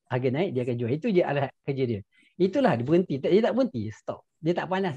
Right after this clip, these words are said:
enjin lah. <laughs> Mana dia dua puluh empat jam dia kerja tu, eh? Mana tiga ratus enam puluh hari tu, contoh dia akan bekerja non-stop. Sebulan kita sewa tu, dia takkan stop. Ha,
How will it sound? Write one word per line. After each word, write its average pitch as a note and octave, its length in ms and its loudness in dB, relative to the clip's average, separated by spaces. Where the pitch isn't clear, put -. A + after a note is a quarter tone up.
enjin E3+ 320 4
lah. - 80 -6
<laughs> B2+ 320 -6
Mana D3 220 2
dia D#3 160 2
dua D#3+ 160 0
puluh D3+ 320 -4
empat D#3+ 160 0
jam D3+ 160 4
dia D#3 80 2
kerja D3+ 320 0
tu, E3+ 320 -2
eh? E3 160 -4
Mana C3+ 160 -2
tiga C#3+ 320 0
ratus D3+ 140 -4
enam D3 100 0
puluh D3 160 -4
hari D3+ 320 2
tu, F3 240 -4
contoh C#3 240 -2
dia D3+ 240 0
akan E3 80 0
bekerja E3+ 480 2
non-stop. D3 480 -4
Sebulan F3 420 0
kita D#3+ 300 -2
sewa D#3+ 340 0
tu, D3+ 160 0
dia D#3+ 80 -2
takkan C#3+ 240 -4
stop. - 240 -12
Ha, B2+ 300 -2